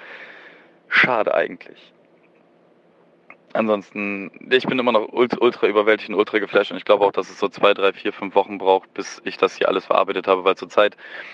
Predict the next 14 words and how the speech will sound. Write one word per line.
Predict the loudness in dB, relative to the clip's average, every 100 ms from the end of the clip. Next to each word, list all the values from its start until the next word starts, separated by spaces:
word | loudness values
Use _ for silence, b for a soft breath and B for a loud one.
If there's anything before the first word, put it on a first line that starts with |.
| B -6
ist | -6
es | 0
halt | 2 2
ein |
großer | 0 -2 0
Matsch, | 0 2
also | 2 2
gerade | 4 4
auch, | 4
weil's | 0 -4
jetzt | -10 -6
hier | -4 -2
irgendwie, | -4 -4 -2 -2
ähm, | 0 2 0 -2 -12